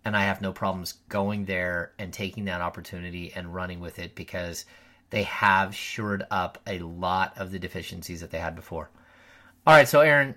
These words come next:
uh, we've run this thing long, so, uh, I, I believe that that's gonna do it.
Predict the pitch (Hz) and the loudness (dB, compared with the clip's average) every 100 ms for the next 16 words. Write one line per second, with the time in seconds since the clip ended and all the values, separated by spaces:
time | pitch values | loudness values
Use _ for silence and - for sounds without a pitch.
0 | _ 117 117 135 131 117 110 98 - 87 | _ -4 -2 -2 -2 -2 -2 -2 -6 -10
1 | 80 82 - - - 104 98 90 - _ | -12 -14 -18 -18 -6 -4 -4 -6 -10 _
2 | _ _ _ _ 98 98 - 107 - 104 | _ _ _ _ -4 -2 0 -2 -2 -6
3 | 113 104 104 92 - 101 95 - 98 90 | -6 -6 -6 -8 -10 -8 -6 -6 -10 -8
4 | 98 160 | -8 -10